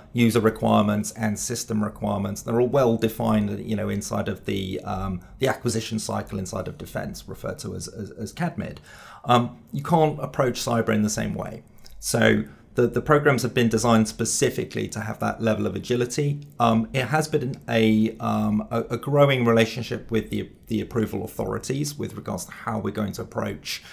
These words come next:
um, that expenditure. And I referred already around, you know, the demonstrable reduction of risk and how that risk profile is going to change over time. And that needs to be demonstrated in really short epochs of time rather than over years, um, because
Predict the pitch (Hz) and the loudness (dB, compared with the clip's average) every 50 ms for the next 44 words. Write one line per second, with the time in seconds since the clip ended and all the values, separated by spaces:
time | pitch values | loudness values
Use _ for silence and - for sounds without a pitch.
0 | - - - - - _ - - 117 110 107 131 123 117 113 - - - 117 110 | -18 -18 -20 -20 -20 _ 0 2 2 4 4 2 2 0 0 -2 -2 -2 -2 -2
1 | 104 104 - - 117 110 110 110 110 110 - - 113 110 113 107 101 110 113 113 | -2 -2 -4 -4 0 2 4 4 4 4 2 2 2 2 2 4 6 6 6 6
2 | 110 104 101 98 104 104 101 101 101 104 104 - - 110 107 104 101 92 90 - | 4 2 0 0 0 -2 -2 -2 -2 -4 -4 -6 -6 -4 -4 -4 -4 -6 -8 -14
3 | - - - - - - 110 104 110 113 113 113 117 113 110 - - 113 107 107 | -20 -20 -20 -18 -12 -10 -6 -2 0 4 4 6 6 6 4 2 -4 -4 -2 -2
4 | 107 101 104 107 113 110 - - - - - - 110 123 135 135 - - - - | 0 0 0 0 0 -2 -4 -6 -8 -10 -8 -4 0 0 0 2 0 -2 -6 -8
5 | - - - - - 107 113 110 104 104 - - 113 113 117 117 113 - - - | -14 -20 -14 -8 -6 -6 -4 -4 -4 -6 -6 -8 -6 -4 -2 -2 -2 -4 -6 -8
6 | - - 117 113 110 107 - - 107 107 107 - - 110 101 95 95 - - 107 | -10 -6 -4 -2 -2 -2 -4 -6 -6 -6 -6 -6 -6 -8 -8 -8 -8 -6 -6 -4
7 | 104 95 - 101 - - - - - 139 143 151 156 151 - - - - - - | -4 -4 -6 -8 -10 -10 -10 -8 -6 -4 -4 -4 -4 -6 -8 -14 -20 -20 -12 -6
8 | 110 113 107 107 113 107 95 - - - - 92 101 - 110 104 104 101 95 - | -4 -4 -4 -2 -4 -4 -4 -6 -8 -10 -8 -8 -4 -2 -2 -2 -2 -2 -4 -4
9 | - 107 104 110 - - - 104 101 104 107 107 104 - - - 131 113 110 107 | -6 -6 -6 -6 -6 -6 -4 -4 -4 -2 -4 -4 -4 -6 -6 -6 -2 -2 -2 -2
10 | - - 120 107 - - 113 - - - - - 90 - - - 101 95 95 95 | -2 -2 -2 -2 -2 -4 -8 -10 -10 -12 -12 -14 -14 -14 -12 -12 -10 -10 -10 -12
11 | 98 - - 104 104 98 101 98 95 95 98 95 92 98 95 92 110 113 107 101 | -12 -12 -8 -6 -6 -6 -6 -6 -6 -6 -6 -6 -6 -8 -8 -2 0 2 2 2
12 | 85 76 73 76 78 - - - - - - - - _ - 104 101 98 98 - | 0 -4 -8 -6 -4 -4 -4 -4 -6 -12 -20 -20 -20 _ -8 -6 -4 -4 -4 -4
13 | - - 110 - - - | -4 -4 -4 -4 -6 -10